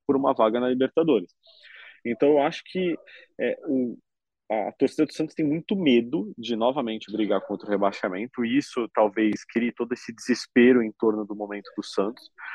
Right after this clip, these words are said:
mas eu acho que a situação não é tão pavorosa assim, sabe? Eu acho que precisa de uns dois, três reforços aí, é, mas eu acho que, é, a situação não é tão grave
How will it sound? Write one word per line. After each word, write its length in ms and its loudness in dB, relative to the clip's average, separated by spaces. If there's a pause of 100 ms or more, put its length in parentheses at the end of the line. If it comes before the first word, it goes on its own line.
(280)
mas 260 4
eu 120 6
acho 200 0
que 60 -4
a 40 0
situação 440 -4
não 240 -2
é 100 4
tão 280 0
pavorosa 600 0
assim, 280 -12
sabe? 260 -4 (400)
Eu 100 2
acho 140 0
que 80 -2
precisa 420 -2
de 120 -4
uns 200 -4
dois, 360 2
três 320 0
reforços 680 -2
aí, 320 -2 (560)
é, 180 4
mas 560 0
eu 140 2
acho 340 2 (140)
que, 260 -4 (600)
é, 380 0 (200)
a 40 -20
situação 420 0
não 160 -2
é 60 2
tão 280 0
grave 520 0